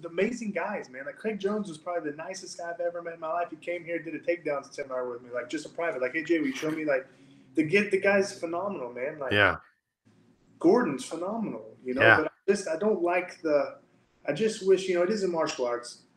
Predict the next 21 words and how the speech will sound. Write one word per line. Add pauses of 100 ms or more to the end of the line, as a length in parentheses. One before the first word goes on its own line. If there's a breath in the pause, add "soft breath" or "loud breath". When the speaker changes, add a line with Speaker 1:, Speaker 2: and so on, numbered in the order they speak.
Speaker 1:
to
begin
with.
And,
and
I
know
Conor
McGregor
started
this
whole
thing,
and
he's
a
genius.
He's
very (100)
witty,
and,